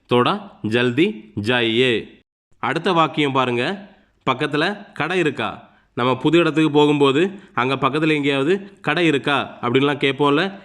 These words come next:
ஏதாவது திங்ஸ் வாங்குறதுக்கு. அதுக்கு ஹிந்தியில எப்படி கேட்கணும்னா, "பகல் மே கோய் துக்கான் ஹை கியா? பகல் மே கோய் துக்கான் ஹை கியா?" அப்படின்னு கேட்கணும். இதுல பக்கம்,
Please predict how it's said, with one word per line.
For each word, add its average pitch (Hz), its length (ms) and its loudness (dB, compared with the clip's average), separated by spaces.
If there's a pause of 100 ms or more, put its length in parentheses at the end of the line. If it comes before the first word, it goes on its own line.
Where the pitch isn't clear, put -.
(100)
ஏதாவது 135 380 0
திங்ஸ் 143 160 -2
வாங்குறதுக்கு. 139 720 0 (180)
அதுக்கு 180 320 -2
ஹிந்தியில 147 280 0
எப்படி 131 340 2
கேட்கணும்னா, 131 400 0 (380)
"பகல் 123 280 2
மே 175 200 0 (260)
கோய் 160 240 2
துக்கான் 139 280 0
ஹை 123 200 0
கியா? 180 240 -2 (560)
பகல் 123 320 0
மே 139 260 -2 (280)
கோய் 170 300 0 (260)
துக்கான் 147 500 -2 (100)
ஹை 131 300 -2
கியா?" 170 320 -2 (240)
அப்படின்னு 127 420 0 (220)
கேட்கணும். 120 520 0 (340)
இதுல 139 540 -2 (160)
பக்கம், 156 640 -2